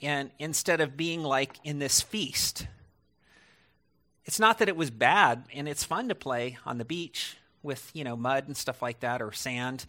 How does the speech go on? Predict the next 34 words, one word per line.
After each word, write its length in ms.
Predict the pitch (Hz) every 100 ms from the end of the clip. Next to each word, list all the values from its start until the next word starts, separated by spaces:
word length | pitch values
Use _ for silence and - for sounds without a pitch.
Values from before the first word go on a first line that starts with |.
| - - -
but 200 | 160 - _ 147
there 140 | 180
are 40 |
things 340 | 165 208 202 185
that 100 | 180
are 80 | 160
better 260 | 175 190
than 180 | 110 107
that. 260 | 95 95 - _ _ _ _ _ _ _ - - -
And 200 | 160 113
Jesus 560 | 165 202 175 165 - -
is 240 | 165 151
the 100 | -
fulfillment 720 | - 208 - - 233 220 180 143
of 160 | 139
all 180 | 151 175
those 280 | 170 147 -
things. 480 | 202 151 107 - - - - - -
And 280 | 196 196 - - -
the 80 |
thing 300 | 190 277 320
about 400 | 294 254 220 202 - _ _ -
temptation 640 | 226 208 214 226 240 226
for 180 | 202 175
Jesus 600 | 143 220 226 165 - -
is 200 | 185 190
that 340 | 175 175 165 - - -
we 140 | 202 262
sometimes 840 | - 277 240 214 190 185 - - -
doubt 420 | 147 165 180 135
that 160 | 135 -
Christ 460 | - 165 170 - -
could 200 | 175 147
really 380 | 175 170 151